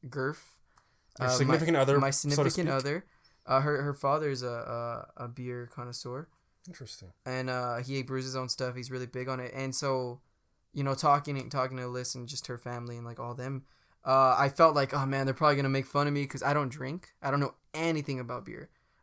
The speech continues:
Speaker 1: Uh, but they're really nice to me, and they kinda walked me through, and they're like, "You, we'll, let's show you some stuff." So I don't know. I just, I really felt comfort with them. I feel like beer people are, are so chill.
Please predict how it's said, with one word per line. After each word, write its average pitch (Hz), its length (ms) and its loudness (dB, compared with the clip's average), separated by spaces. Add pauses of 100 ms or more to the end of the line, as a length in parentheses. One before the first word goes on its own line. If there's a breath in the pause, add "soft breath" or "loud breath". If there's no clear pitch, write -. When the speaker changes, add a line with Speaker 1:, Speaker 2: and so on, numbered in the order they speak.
(140)
Speaker 1:
Uh, 143 160 6
but 127 120 0
they're 185 160 6
really 233 160 0
nice 156 300 0
to - 80 -6
me, 190 120 0
and 160 100 2
they 143 60 2
kinda 151 240 -2
walked 135 300 2
me 135 80 -6
through, 131 340 -4
and 131 80 -4
they're 131 100 -2
like, 135 220 -2
"You, 165 100 -2
we'll, 185 300 -2
let's 226 180 2
show 214 220 2
you 190 160 2
some 143 220 -4
stuff." - 320 -8
So 233 80 -4
I 269 60 0
don't 440 120 0
know. 285 60 0
I 302 80 -2
just, - 260 -8
I 208 60 -2
really 220 180 0
felt 208 220 -4
comfort 190 360 -8 (260)
with 139 120 -8
them. 135 280 -6 (500 soft breath)
I 226 80 0
feel 233 100 8
like 202 140 6
beer 185 180 4
people 214 340 -4
are, 196 160 2
are 165 60 -2
so 160 220 -4
chill. 156 400 -6